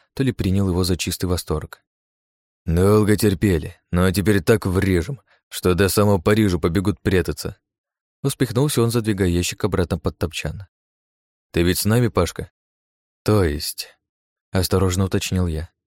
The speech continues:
«У нас много друзей, так что винтовка теперь хватит на всех. Руки нужны, а уж у тебя рука крепкая». Серёга уселся на топчан. «Я-то на своей морде попробовал.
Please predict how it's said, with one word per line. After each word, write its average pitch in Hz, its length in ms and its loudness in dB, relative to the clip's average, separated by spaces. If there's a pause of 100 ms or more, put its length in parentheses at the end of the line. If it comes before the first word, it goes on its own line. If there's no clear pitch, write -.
(760)
«У 85 80 0
нас 98 240 0
много 104 220 2
друзей, 87 480 0 (340)
так 87 220 2
что - 140 0
винтовка 107 400 2
теперь 92 240 0
хватит 95 320 0
на 92 100 2
всех. - 300 -6 (240)
Руки 107 340 2
нужны, 110 480 2
а 82 160 2
уж 98 180 0
у 98 40 0
тебя 110 320 2
рука 101 220 0
крепкая». 98 480 -4 (480)
Серёга 95 360 0
уселся 90 360 0
на 85 100 -2
топчан. 87 480 -6 (840)
«Я-то 90 420 2
на 90 100 2
своей 95 180 0
морде 92 300 2
попробовал. 85 600 -2